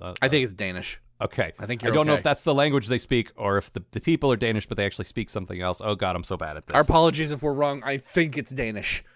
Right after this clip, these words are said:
Speaker 1: I am an ignorant American, but I believe her name is pronounced Lisa.
Speaker 2: Okay.
Speaker 1: Uh, and it says, "Hey, sir,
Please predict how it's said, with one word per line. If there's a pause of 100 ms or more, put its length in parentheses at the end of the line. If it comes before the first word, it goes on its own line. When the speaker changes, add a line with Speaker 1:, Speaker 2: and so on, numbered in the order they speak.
(140)
Speaker 1:
I
am
an
ignorant
American,
but
I
believe
her
name
is
pronounced
Lisa. (300)
Speaker 2:
Okay. (680)
Speaker 1:
Uh, (180)
and
it
says,
"Hey,
sir,